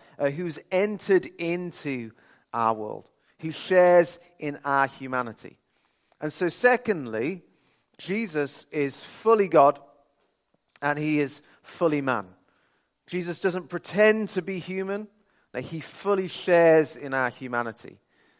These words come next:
Uh, and you may well recall, uh, a few months back when the Queen was lying in state, David Beckham, uh, was praised because he queued up with everyone else. Now, he didn't use his celebrity status to shortcut the queue. He was a celebrity.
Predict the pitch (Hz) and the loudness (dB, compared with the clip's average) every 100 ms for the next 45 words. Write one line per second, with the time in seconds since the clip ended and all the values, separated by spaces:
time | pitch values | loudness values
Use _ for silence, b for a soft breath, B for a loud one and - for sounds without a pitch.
0 | _ _ _ 120 127 139 147 143 156 160 | _ _ _ 0 2 4 2 0 -4 -2
1 | 180 190 180 160 - b b 147 165 180 | 2 4 4 0 -6 b b 2 6 8
2 | 170 160 - 165 165 143 120 123 117 - | 6 -2 -4 -2 0 2 2 0 0 -4
3 | 165 156 160 139 - 120 120 127 123 - | -2 2 2 0 0 0 0 -8 -10 -8
4 | 151 139 123 131 139 143 127 120 - 170 | -6 -6 -6 0 0 0 -6 -12 -6 -4
5 | 135 - 170 165 139 180 160 160 123 104 | -4 0 0 0 2 2 2 -2 -4 -6
6 | b b b b 139 151 151 - - - | b b b b -2 -2 -8 -8 -16 0
7 | 165 165 151 147 - - 139 151 135 - | 4 4 4 0 -6 -10 -8 -6 -6 -8
8 | b b 180 190 - - - 185 202 165 | b b -8 -8 -8 -12 -8 -6 -4 4
9 | 170 147 - b b 139 147 - 151 143 | 6 6 2 b b -6 -6 -2 2 2
10 | 127 139 131 127 113 92 - - _ _ | 0 -8 -6 -4 -6 -8 -18 -20 _ _
11 | _ _ _ _ - 117 127 143 196 226 | _ _ _ _ -12 -8 -6 0 0 0
12 | 196 202 214 - 190 - 175 175 170 160 | -4 -6 -6 -8 -10 -6 2 2 2 -4
13 | 170 156 - 180 170 151 131 - 131 - | -10 -10 2 4 4 -2 -10 -12 -14 -8
14 | 180 165 - 151 135 - 131 123 214 240 | -4 -4 -4 -8 -8 -10 -10 -8 -2 0
15 | 277 233 - 208 185 127 - 95 | 0 -2 -4 0 0 -2 -18 -20